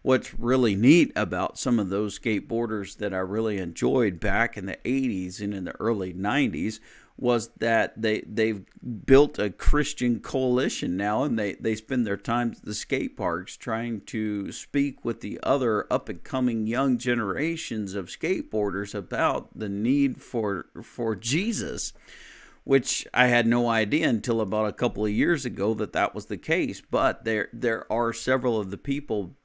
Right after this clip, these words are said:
back in, in, in the skateboarding days that, that, you know, we,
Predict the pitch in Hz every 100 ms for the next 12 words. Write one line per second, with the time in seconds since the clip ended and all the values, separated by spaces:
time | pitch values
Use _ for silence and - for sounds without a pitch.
0 | - 131 143 131 - 117 107 - - 110
1 | 107 107 - - 107 101 92 - 123 117
2 | 120 117 107 98 113 117 135 117 104 -
3 | 113 104 - - - - _ - 104 107
4 | 104 101 - - - 120 117 107 107 113
5 | 113